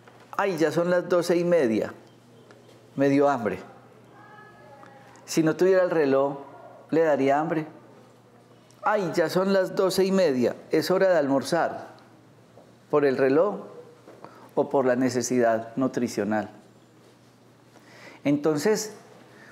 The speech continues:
vamos acostumbrando nuestro cuerpo a alimentarnos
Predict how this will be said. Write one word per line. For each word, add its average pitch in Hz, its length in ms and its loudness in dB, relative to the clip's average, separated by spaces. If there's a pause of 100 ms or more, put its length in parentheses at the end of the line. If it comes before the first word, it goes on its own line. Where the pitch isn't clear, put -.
(140)
vamos 165 520 -2 (680)
acostumbrando 156 880 0
nuestro 185 400 0
cuerpo 165 500 0
a 151 40 0
alimentarnos 143 960 -2